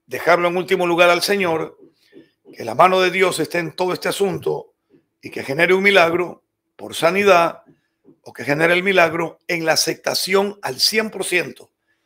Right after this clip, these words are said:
de este órgano donado por alguien. Que llegue el momento, no le dicen en qué lugar está de la lista, solo le dicen que está en la lista, que espere.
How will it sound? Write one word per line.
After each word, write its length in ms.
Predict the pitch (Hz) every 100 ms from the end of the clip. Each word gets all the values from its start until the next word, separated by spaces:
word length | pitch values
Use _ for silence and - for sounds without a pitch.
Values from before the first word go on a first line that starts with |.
| _ _
de 120 | - 170
este 200 | - 170
órgano 580 | 175 170 170 170 - _ _ _ _
donado 800 | 147 160 156 170 156 156 - - _ _ _ - -
por 180 | 151
alguien. 480 | 143 120 101 - - _ _ _ _ -
Que 140 | 143
llegue 260 | 190 196 185
el 80 |
momento, 720 | 170 170 190 190 - 185 165 - _ _ _
no 200 | 131 175
le 120 | 185 180
dicen 340 | 185 180 160
en 80 | 156
qué 120 | 180
lugar 260 | 175 175 175
está 220 | - 170
de 100 | 160
la 80 | 151
lista, 540 | 180 - 190 170 - - - - -
solo 380 | - - 208 190
le 100 | 175
dicen 280 | 185 180
que 80 | 151
está 160 | 147 175
en 80 | 170
la 80 |
lista, 560 | 160 175 - 175 160 - _ _ _ -
que 100 | 170
espere. 680 | - 185 185 165 160 -